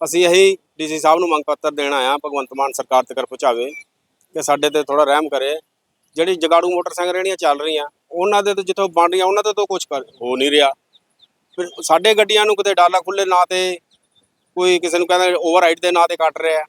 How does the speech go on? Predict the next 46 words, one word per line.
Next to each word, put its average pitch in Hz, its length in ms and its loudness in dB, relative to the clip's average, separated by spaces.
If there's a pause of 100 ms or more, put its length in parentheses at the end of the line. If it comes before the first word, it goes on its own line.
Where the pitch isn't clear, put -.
(400)
ਕਿ 185 80 -6
override 190 400 4
ਤਾਂ 185 80 -6
ਕੋਈ 180 100 -2
ਡਰਾਈਵਰ 170 320 2
ਪਾਉਂਦਾ 156 320 0
ਨਹੀਂ, 180 240 -4 (200)
ਪਰ 170 100 -2
ਮਜਬੂਰਨ 170 460 0
ਹੋ 165 80 0
ਕੇ 156 100 -2
ਪਾਉਣਾ 131 260 0
ਪੈਂਦਾ। 101 280 -10 (880)
ਜਿਹੜੇ 190 200 2
ਇਹ 185 220 4
ਮੋਟਰਸਾਈਕਲ 175 420 -2
ਰੇਹੜੀਆਂ 180 380 -2
ਇਹ 170 240 0
ਤੁਰੀਆਂ 180 240 0
ਫਿਰਦੀਆਂ, 170 440 -2
ਕੋਈ 170 240 -4
ਫੀਟਰ 175 400 -2
ਰੇਹੜੇ 180 200 2
ਤੁਰੇ 170 200 0
ਫਿਰਦੇ 156 280 0
ਆ, 151 240 0
ਇਹਨਾਂ 185 180 -2
ਦਾ 196 60 -2
ਕੋਈ 185 220 -4
ਪੁੱਛ 160 180 -8
ਗਿੱਛ 156 200 -2
ਹੀ 151 100 -2
ਹੈ 113 80 -4
ਨੀਗਾ। 113 240 -12 (360)
ਇੱਕ 196 220 -4
ਗੱਲ 208 120 4
ਹੋਰ 185 200 0
ਹੈ 185 60 2
ਸਾਹਿਬ 185 240 0 (560)
ਕਿ 202 360 0 (140)
ਆਨਲਾਈਨ 202 440 2
ਕੋਈ 202 160 0
ਗੱਡੀਆਂ 190 260 0
ਨਹੀਂ 180 180 2
ਚੜ੍ਹੀਆਂ 180 260 2
ਹੋਈਆਂ। 123 160 -8